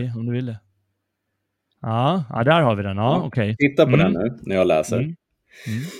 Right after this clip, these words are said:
Speaker 1: "Livskraft dricker han ur dödsdömda män. Gudarnas boning blodar han ner. Och sommaren efter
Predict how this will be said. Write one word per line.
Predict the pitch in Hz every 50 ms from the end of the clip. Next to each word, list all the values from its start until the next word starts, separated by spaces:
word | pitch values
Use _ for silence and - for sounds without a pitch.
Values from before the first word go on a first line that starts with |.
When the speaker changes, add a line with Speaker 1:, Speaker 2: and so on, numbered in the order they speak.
| - _ _ _ _ -
Speaker 1:
"Livskraft | 101 107 117 135 117 - - - - - - - 131 127 - - -
dricker | 123 113 123 123 - - - 107
han | 87 90 82 80 80 90 - -
ur | 90 95
dödsdömda | 92 - - 107 95 - - - - - - 98 95 98 92 92 92
män. | 92 92 95 92 85 78 76 78 76 - _ _ _ _ _ -
Gudarnas | 117 110 101 95 92 98 98 98 92 92 92 92
boning | 85 92 104 92 85 87 95 98 92 87 82 82 80 82
blodar | 92 95 95 87 85 78 87 87 82
han | 92 92 85 85
ner. | 85 90 90 80 71 - - _ _ _ _ _ _ _ _ _ _ _ _ _ _ _
Och | - 98 95
sommaren | - - - 139 123 110 104 107 117 123 113 98
efter | 120 120 123 - - - - 76 69 -